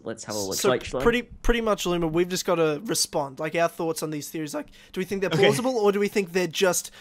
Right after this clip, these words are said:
Speaker 2: fucking retarded? Like, essentially, like, we're just like,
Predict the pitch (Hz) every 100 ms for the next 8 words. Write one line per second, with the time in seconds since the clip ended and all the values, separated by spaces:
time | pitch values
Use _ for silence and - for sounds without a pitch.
0 | - - _ _ _ _ - - - 208
1 | 175 190 160 160 165 139 - - - _
2 | - 190 196 185 202 180 185 151 180 175
3 | 226 214 208 240 226